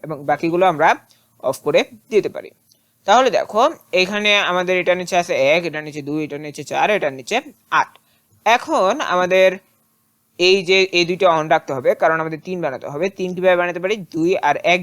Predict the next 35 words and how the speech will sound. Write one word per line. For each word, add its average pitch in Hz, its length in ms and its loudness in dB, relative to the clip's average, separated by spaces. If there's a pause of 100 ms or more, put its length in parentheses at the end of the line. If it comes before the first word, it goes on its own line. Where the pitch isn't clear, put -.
যোগ 147 160 -4
করলে 180 200 0
কিন্তু 196 160 -6
আমরা 180 120 -2 (100)
তিন 165 180 -8
বানাতে 175 300 0
পারি। 82 120 -14 (560)
এই 175 80 2
জন্য 202 200 2
এই 185 80 2
দুইটাকে 190 260 4
আমরা 190 120 4 (120)
on 175 160 -2
রাখলাম, 208 320 2
এরপরে 151 260 0
লিখলাম 190 320 -6
শূন্য 165 160 -8 (120)
শূন্য 156 140 -10 (320)
এক - 80 -4 (220)
এক। - 80 -8 (880)
ঠিক 208 160 -2
আছে, - 120 -6 (120)
এভাবে 190 300 4
আমরা 165 180 2 (160)
এটা 147 200 -2
করলাম। 135 280 0
কারণ 180 220 4
হচ্ছে 190 260 -4
এখানে 180 200 -2 (120)
এই 156 100 -2
দুইটা 165 260 0
কার্ড 160 180 2 (200)
off, 202 100 2 (120)
এই 143 100 -4
কারণে 139 220 -6